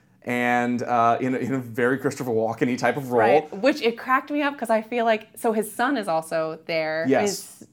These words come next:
Speaker 2: son, quote unquote, and I swear he was, the son actor was doing a Christopher Walken
Speaker 1: <laughs>
Speaker 2: impression.
Speaker 1: Yes.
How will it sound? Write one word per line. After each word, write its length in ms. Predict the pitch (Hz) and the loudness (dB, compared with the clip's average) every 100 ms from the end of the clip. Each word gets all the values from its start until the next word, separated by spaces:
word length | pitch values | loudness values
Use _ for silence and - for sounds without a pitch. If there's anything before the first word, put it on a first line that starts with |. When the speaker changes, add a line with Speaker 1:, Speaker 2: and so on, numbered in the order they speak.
| - | -4
Speaker 2:
son, 380 | 208 175 170 | 0 0 -2
quote 160 | 180 185 | -6 -6
unquote, 320 | 175 180 180 - - - - | -4 -2 -4 -6 -20 -20 -6
and 140 | - 220 | 0 2
I 80 | 220 | 2
swear 460 | 226 - 220 247 | -2 -4 0 0
he 180 | 226 240 | -2 -4
was, 320 | 233 262 214 - _ | -4 -4 -6 -14 _
the 280 | 190 190 202 - | -8 -6 -6 -10
son 720 | - - 262 247 196 185 185 - | -16 -2 0 0 -2 -8 -10 -4
actor 560 | 190 214 185 170 165 - _ - | -4 -2 -4 -4 -4 -10 _ -6
was 160 | 220 | -4
doing 260 | 190 226 247 | 2 2 2
a 40 | 202 | -2
Christopher 460 | - 220 247 240 | -4 -6 -4 -6
Walken 420 | 196 180 - 285 | -2 2 4 2
Speaker 1:
<laughs> 100 | 302 | 0
Speaker 2:
impression. 300 | 339 339 349 277 | 2 4 4 4
Speaker 1:
Yes. 360 | 349 392 427 | 2 0 -2